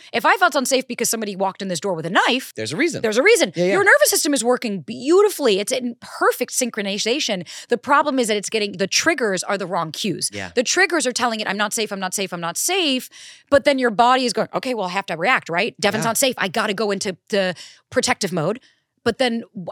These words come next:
Speaker 1: as we start to do the work and you start to reparent, you do the inner child work, blah, blah, blah, blah, blah,
Speaker 2: <laughs>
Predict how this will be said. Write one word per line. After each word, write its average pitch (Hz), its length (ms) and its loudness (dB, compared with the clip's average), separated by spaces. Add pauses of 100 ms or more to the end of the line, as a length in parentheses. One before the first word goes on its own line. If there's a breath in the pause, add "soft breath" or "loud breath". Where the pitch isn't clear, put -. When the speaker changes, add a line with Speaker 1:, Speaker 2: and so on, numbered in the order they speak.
Speaker 1:
as 226 240 2
we 247 60 -4
start 214 200 -4
to 202 40 -6
do 196 140 -4
the 185 80 0
work 254 300 4
and 202 80 -6
you 196 60 -4
start 196 180 -8
to 180 40 -12
reparent, 226 420 -4
you 196 60 -8
do 175 100 -8
the 175 80 -8
inner 170 100 -6
child 226 260 2
work, 185 140 -6
blah, 151 120 -2
blah, 151 80 -6
blah, 151 120 -2
blah, 185 80 -4
blah, 262 340 4 (300 loud breath)
Speaker 2:
<laughs> - 0 -